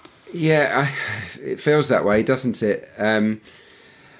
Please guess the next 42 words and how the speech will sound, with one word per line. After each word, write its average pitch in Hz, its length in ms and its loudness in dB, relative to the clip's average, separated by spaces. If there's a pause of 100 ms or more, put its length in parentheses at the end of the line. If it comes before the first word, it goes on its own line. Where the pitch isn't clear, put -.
(320)
I 143 80 -2
didn't 175 300 0
like 156 160 4
the 127 60 2
terminology, 117 840 2
sort - 220 -4
of, 95 60 -4
"man 104 360 2
up," 104 280 0 (340)
y-, - 180 -14
used - 840 -2
in 110 120 2
the 98 80 -2
public - 560 -2
domain 101 440 2
there. 101 480 0
Um, 113 500 0 (460)
you've 190 160 -6
gotta 196 160 2
know 165 140 2
your 127 180 2
characters, 131 720 0
and, 123 340 0
and 131 220 -2
look, 139 140 2
if 123 120 -2
he's 123 140 0
a 117 40 -8
very 135 220 2
confident 127 840 0 (400)
type 127 480 2 (240)
that, 117 340 0
that, 113 320 -6
that 113 200 -10
he 131 120 -6
thinks 120 400 0
might 117 200 0
respond 110 480 -2
well 123 240 4
to, 117 200 0
to 110 200 -6
public 110 500 -2